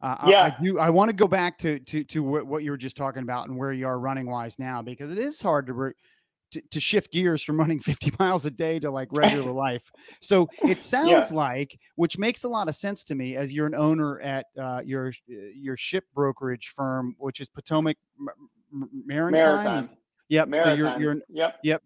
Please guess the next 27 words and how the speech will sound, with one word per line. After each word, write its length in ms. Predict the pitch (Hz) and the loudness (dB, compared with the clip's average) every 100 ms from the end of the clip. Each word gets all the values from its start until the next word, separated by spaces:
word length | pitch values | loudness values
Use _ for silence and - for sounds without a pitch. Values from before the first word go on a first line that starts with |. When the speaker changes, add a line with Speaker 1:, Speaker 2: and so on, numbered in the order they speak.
| 156 | -10
Speaker 1:
So 160 | - 160 | -4 0
you're 140 | 156 | 0
an 80 | 147 | 0
owner 340 | 160 175 175 | 2 2 0
there. 580 | 143 165 147 131 135 - | 0 0 0 -2 -6 -6
Um, 400 | 139 135 131 131 | -4 -2 -2 -6
so 160 | - 180 | -6 -4
you 120 | 196 | -4
had 100 | 285 | -4
to 60 | |
get 160 | 247 214 | -6 -4
back 200 | 226 226 | -4 -2
to 80 | 196 | -2
work. 440 | 156 262 - - _ _ - | 2 2 0 -12 _ _ -2
I 60 | |
mean, 100 | 175 | 0
you 60 | 180 | 2
get, 160 | 220 196 | 0 -2
you 260 | 190 180 | 0 6
know, 120 | 208 | 8
Speaker 2:
Yeah. 100 | 262 | 8
Speaker 1:
you're, 100 | 359 | 6
you're, 200 | 175 214 170 | 2 0 0
you're 220 | 185 208 | 2 2
profe-, 520 | 220 208 214 202 170 | 2 -2 0 -2 0
you're 140 | 196 180 | 0 -2
paid 460 | - 190 185 180 | -2 0 0 -4